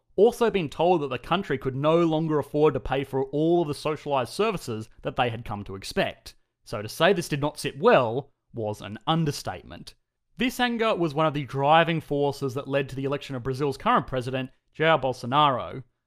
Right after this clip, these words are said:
Elected in two thousand and nineteen, he has attracted the attention of the world for his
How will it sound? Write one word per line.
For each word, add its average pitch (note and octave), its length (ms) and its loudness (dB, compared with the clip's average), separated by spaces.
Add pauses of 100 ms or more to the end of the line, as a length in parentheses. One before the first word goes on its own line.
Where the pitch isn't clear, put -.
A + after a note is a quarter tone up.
Elected C4+ 260 -2
in A#3+ 100 -2
two A3+ 160 -6
thousand G3 320 0
and E3 120 -2
nineteen, C3+ 560 -2
he F#3 240 -2
has G3 140 0
attracted D3+ 400 -2
the D3 80 -8
attention D3 380 -10
of C3 80 -8
the C3+ 80 -4
world B2 280 -2
for B2 200 -4
his B2+ 360 -6